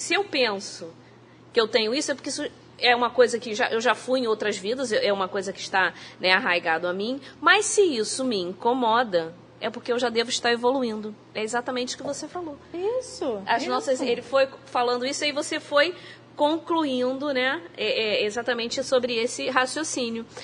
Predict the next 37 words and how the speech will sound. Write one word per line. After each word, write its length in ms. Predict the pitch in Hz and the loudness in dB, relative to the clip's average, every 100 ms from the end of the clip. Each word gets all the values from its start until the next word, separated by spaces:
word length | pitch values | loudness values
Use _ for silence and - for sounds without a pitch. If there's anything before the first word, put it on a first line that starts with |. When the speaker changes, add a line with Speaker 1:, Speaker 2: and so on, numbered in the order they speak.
| - | -14
Speaker 1:
E 80 | - | 6
eu 120 | 240 | 8
citei 420 | 247 311 - 269 247 | 8 2 8 10 10
aqui 160 | 233 | 6
pra 180 | 240 226 | 2 6
eles 360 | 226 254 262 247 | 8 8 8 0
aquela 260 | 226 233 | 2 2
frase 320 | 220 220 226 | 2 0 0
que 100 | 220 | 2
eu 160 | 240 240 | 4 6
amo, 160 | 233 254 | 4 2
você 240 | 220 240 | -4 -2
também 220 | 233 226 | -2 -2
adora, 320 | 208 208 226 | -2 2 0
que 80 | 240 | 2
é 60 | 262 | 0
a 20 | |
disciplina 640 | 254 262 339 - 254 330 494 - - 254 | -2 -4 -4 0 0 0 -6 -12 -18 -16
Speaker 2:
Uhum. 60 | 202 | -6
Speaker 1:
antecede 720 | - 254 277 269 262 240 262 415 - | 4 6 6 6 6 6 6 2 4
a 120 | 254 | 2
espontaneidade, 920 | 269 311 302 302 330 508 339 220 233 | 4 0 0 0 2 4 4 2 -4
né? 200 | 226 226 262 185 | -6 -6 -8 -8
Nós 200 | 208 226 | -2 0
vamos 220 | 220 233 | 0 0
Speaker 2:
Exatamente. 80 | 302 | 0
Speaker 1:
fazendo, 520 | 247 240 226 226 277 | 2 2 2 0 -2
nos 200 | 269 254 | -2 -2
percebendo 920 | - 330 - - 240 214 214 269 349 480 - - - | 2 0 2 2 4 6 6 6 4 4 0 -18 -8
e, 240 | - 320 440 440 - - | 4 6 6 2 -18 2
aos 240 | - 349 - | 8 8 8
poucos, 420 | 294 285 294 339 | 8 6 6 2
modificando 580 | 302 285 294 320 285 285 | 2 0 -4 0 2 2
por 160 | 285 | 0
disciplina. 640 | 277 285 339 - 247 214 - | -2 -4 -6 -4 -2 -2 -4
Um 240 | 269 339 311 | -4 -2 -2
dia, 600 | 233 240 262 240 170 | -2 -2 -2 -2 -4